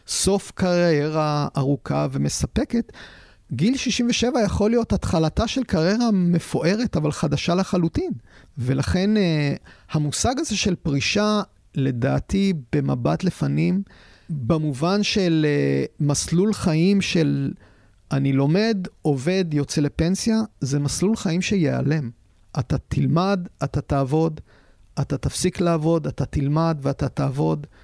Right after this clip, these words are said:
ואתה תפסיק לעבוד ותצא לפנאי, ואז תלמד ותחזור לעבוד. מסלולי החיים יהיו הרבה יותר עשירים, הרבה יותר מגוונים, ומוסד הפרישה יאבד לחלוטין את הרלוונטיות שלו, או את המובן שלו,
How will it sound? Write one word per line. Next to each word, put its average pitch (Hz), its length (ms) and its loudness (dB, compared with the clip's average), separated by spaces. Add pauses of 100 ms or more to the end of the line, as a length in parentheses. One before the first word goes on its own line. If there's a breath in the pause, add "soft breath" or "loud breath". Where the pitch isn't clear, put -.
(200 soft breath)
ואתה 123 240 -2
תפסיק - 400 -4
לעבוד 160 340 2
ותצא 143 340 -2
לפנאי, 160 600 0
ואז 147 300 -2
תלמד 147 460 0
ותחזור 160 500 0
לעבוד. 160 460 0 (360 loud breath)
מסלולי 160 500 2
החיים 196 440 2
יהיו 185 180 4
הרבה 151 220 2
יותר 180 260 0
עשירים, 160 500 0 (100)
הרבה 135 200 0
יותר 175 220 0
מגוונים, 143 640 2 (360 loud breath)
ומוסד 139 440 0
הפרישה 165 420 0
יאבד 151 420 0
לחלוטין 156 560 0
את 147 120 -2
הרלוונטיות 139 720 -2
שלו, 139 420 0 (220)
או 143 80 2
את - 140 -4
המובן 135 800 0
שלו, 165 360 0